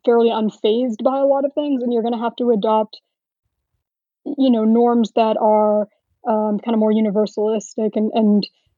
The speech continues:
you know, that's, y-, you're just gonna be different. You're, and that in many ways makes you liberal. And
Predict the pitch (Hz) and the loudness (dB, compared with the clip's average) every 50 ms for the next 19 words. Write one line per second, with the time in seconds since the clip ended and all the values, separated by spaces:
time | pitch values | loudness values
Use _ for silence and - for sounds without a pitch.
0 | _ _ _ 403 - - - - 262 254 233 220 220 - 220 226 240 247 240 214 | _ _ _ -20 -20 -8 -2 0 2 2 2 2 0 0 0 0 2 2 0 0
1 | - - - - _ _ _ _ _ _ _ _ - 269 - - 240 208 - - | -2 -8 -20 -20 _ _ _ _ _ _ _ _ -2 -2 0 0 -4 -4 0 0
2 | 254 254 208 285 240 - 254 214 220 180 240 240 - - - - - - - - | 2 2 2 2 2 2 2 2 2 2 0 0 0 -4 -8 -8 -8 -10 -4 0
3 | 254 247 240 - 254 240 233 233 240 233 - - 247 240 233 226 226 226 226 220 | 2 2 2 2 2 2 2 4 2 2 0 0 0 2 2 2 0 0 0 0
4 | 208 214 214 214 202 - _ _ _ _ _ _ _ _ 269 240 233 240 233 - | 0 0 0 -2 -4 -6 _ _ _ _ _ _ _ _ 0 0 2 0 0 -4
5 | - - 233 226 214 214 208 196 240 233 190 208 - - - - - - _ 254 | -4 -2 0 0 2 0 0 2 0 0 0 0 -2 -2 -2 -4 -6 -2 _ 0
6 | 233 226 220 214 214 214 208 | 0 2 2 0 0 0 -2